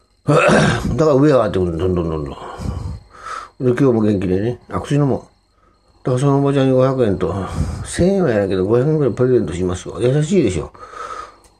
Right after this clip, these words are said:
俺も前ね、そんな狙いはなかったけどね、おばちゃん年金で、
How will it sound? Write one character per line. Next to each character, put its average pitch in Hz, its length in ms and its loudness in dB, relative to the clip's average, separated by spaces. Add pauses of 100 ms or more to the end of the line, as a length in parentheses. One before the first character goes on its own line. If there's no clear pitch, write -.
(720)
俺 180 220 4
も 240 100 4
前 233 340 4
ね、 135 240 4
そ 135 160 2
ん 143 160 4
な 156 80 6
狙 196 120 4
い 202 40 4
は 202 120 2
な 214 80 4
か 208 100 4
っ 170 60 0
た 147 100 0
け 127 60 2
ど 110 120 2
ね、 110 180 2
お 117 60 2
ば 139 120 2
ち 151 80 2
ゃ 147 40 4
ん 147 100 4
年 147 180 4
金 156 140 2
で、 147 320 2